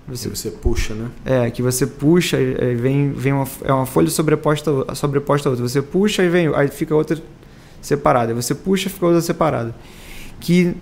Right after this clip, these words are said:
Speaker 1: naturalmente ele parece ser muito mais barato, aí você
Speaker 2: É,
Speaker 1: o-
Speaker 2: se eu colocar, parece realmente muito mais barato.
Speaker 1: Sim, você olha o preço de um e de outro, chega a dar uma variação de dez vezes mais, muitas vezes. Mas quando você faz a conta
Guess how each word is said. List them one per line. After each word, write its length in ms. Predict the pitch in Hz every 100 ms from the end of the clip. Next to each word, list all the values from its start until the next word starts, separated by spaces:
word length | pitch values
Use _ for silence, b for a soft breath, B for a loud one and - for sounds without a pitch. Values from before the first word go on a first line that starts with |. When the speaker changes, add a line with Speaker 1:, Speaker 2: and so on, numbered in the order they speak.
| -
Speaker 1:
naturalmente 1160 | 156 156 180 - 208 185 165 165 - 143 - -
ele 300 | - 143 147 -
parece 500 | 156 151 151 208 208
ser 160 | 185 170
muito 280 | 151 165 156
mais 200 | 151 147
barato, 580 | 135 127 160 190 - - b b b b -
aí 100 | - -
você 240 | 127 139 156
Speaker 2:
É, 40 |
Speaker 1:
o- 80 | 160
Speaker 2:
se 80 | 135
eu 60 |
colocar, 540 | 117 127 120 - 127 139
parece 500 | 139 147 127 139 151
realmente 440 | 127 147 135 139
muito 160 | 156 151
mais 100 | 160
barato. 260 | 151 190 95
Speaker 1:
Sim, 400 | 90 175 233 190
você 280 | 131 139 -
olha 200 | 160 202
o 20 |
preço 340 | 214 202 202 180
de 160 | 156
um 200 | 156 170
e 20 |
de 100 | 156
outro, 420 | 139 165 196 240 233 -
chega 500 | - - - 202 214
a 20 |
dar 300 | 160 160 202
uma 100 | 233
variação 500 | 226 220 190 190 214
de 120 | 208
dez 340 | 196 160 202 220
vezes 320 | 202 208 160
mais, 320 | 139 147 139
muitas 320 | 131 127 127
vezes. 540 | 117 117 113 117 - - B B B B B B
Mas 180 | 139 151
quando 220 | - 170
você 260 | 160 160 202
faz 320 | 196 196 196
a 140 | 208
conta 680 | 202 - 156 147 139 123